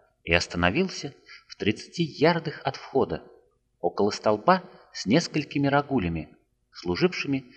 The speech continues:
для привязывания лошадей. Генрик сошёл с коня, зацепил поводья за одну из этих рагуль, положил карабин на другую и затем, нацелившись в древко стрелы,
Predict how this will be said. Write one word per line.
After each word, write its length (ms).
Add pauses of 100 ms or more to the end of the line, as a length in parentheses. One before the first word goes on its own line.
(180)
для 160
привязывания 720
лошадей. 720 (720)
Генрик 460
сошёл 320
с 80
коня, 340 (540)
зацепил 500
поводья 500
за 140
одну 260
из 120
этих 260
рагуль, 400 (480)
положил 360
карабин 520
на 100
другую 720 (200)
и 80
затем, 420 (380)
нацелившись 680
в 100
древко 360
стрелы, 480